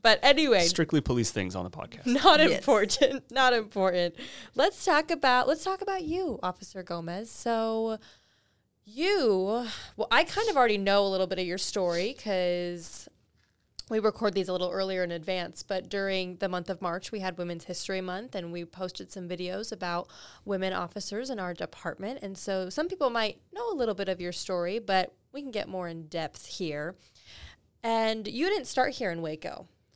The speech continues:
Speaker 3: No, I didn't. I started back in, um, Garden City, Kansas.
Speaker 2: We're not in
Speaker 1: Garden
Speaker 2: Kansas
Speaker 1: City?
Speaker 2: anymore, are we?
Speaker 3: Yeah, thirty miles away from Dorothy's land.
Speaker 1: <gasps> Oh, my
Speaker 2: Really?
Speaker 1: goodness.
Speaker 3: Yes.
Speaker 2: That's awesome.
Speaker 1: I like that. So, and you weren't,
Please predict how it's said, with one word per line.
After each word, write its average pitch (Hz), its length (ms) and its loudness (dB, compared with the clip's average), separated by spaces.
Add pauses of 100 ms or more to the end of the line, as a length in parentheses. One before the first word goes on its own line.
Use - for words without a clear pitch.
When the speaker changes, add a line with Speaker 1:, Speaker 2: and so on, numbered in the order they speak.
(340)
Speaker 3:
No, 151 240 -4
I 151 100 -2
didn't. 143 480 -4
I 139 140 -4
started 139 400 -6
back 139 280 -6
in, 135 280 -6 (120)
um, 135 440 -6
Garden 143 320 -4
City, 160 240 -6
Kansas. - 720 -12 (320)
Speaker 2:
We're 123 60 -20
not 196 60 -6
in 202 40 -4 (100)
Speaker 1:
Garden 101 100 -8
Speaker 2:
Kansas 117 340 -6
Speaker 1:
City? 175 100 -10
Speaker 2:
anymore, 95 260 -10
are 107 140 -10
we? 95 140 -8
Speaker 3:
Yeah, 151 160 0
thirty 180 320 -4
miles 156 420 0
away 147 320 0
from 127 320 -6
Dorothy's 143 720 -6 (120)
land. 95 540 -8
Speaker 1:
<gasps> - 40 -12 (420)
Oh, 226 100 -8
my 190 160 -8
Speaker 2:
Really? 151 400 8
Speaker 1:
goodness. 381 460 -2
Speaker 3:
Yes. - 540 -6 (180)
Speaker 2:
That's - 160 -20
awesome. - 480 -12 (120)
Speaker 1:
I 240 160 -20
like 240 280 -10
that. 220 260 -2
So, - 380 2 (240)
and 269 180 2
you 302 180 2
weren't, 349 280 0